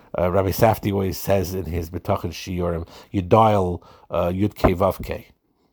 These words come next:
That's the phone number. Twenty-six, one five, six five. That's, that's the phone number. You have a direct line. Every single one of you has a direct line. And for what's bothering you,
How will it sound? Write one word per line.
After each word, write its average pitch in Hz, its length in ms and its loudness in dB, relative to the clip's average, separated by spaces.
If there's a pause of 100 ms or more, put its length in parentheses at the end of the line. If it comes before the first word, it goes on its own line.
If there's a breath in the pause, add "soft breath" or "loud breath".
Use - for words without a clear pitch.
(160)
That's 98 260 -4
the - 80 -2
phone 95 260 0
number. 76 320 -6 (1400 soft breath)
Twenty-six, - 880 0 (640 soft breath)
one 110 560 0
five, 85 560 0 (260)
six - 380 -2
five. 80 400 -6 (1040 soft breath)
That's, 101 260 0
that's - 240 0
the 98 100 -2
phone 85 260 4
number. 76 260 -10 (640 soft breath)
You 90 140 -2
have 90 100 4
a 95 60 2
direct 90 420 0
line. 85 400 -2
Every 113 240 -2
single 117 360 0
one 101 160 2
of 92 40 0
you 90 80 -2
has 90 220 -4
a 90 40 -8
direct 80 400 -4
line. 71 300 -8 (960 loud breath)
And 104 180 0
for 98 80 -2
what's 85 200 0
bothering 101 500 4
you, 131 280 -6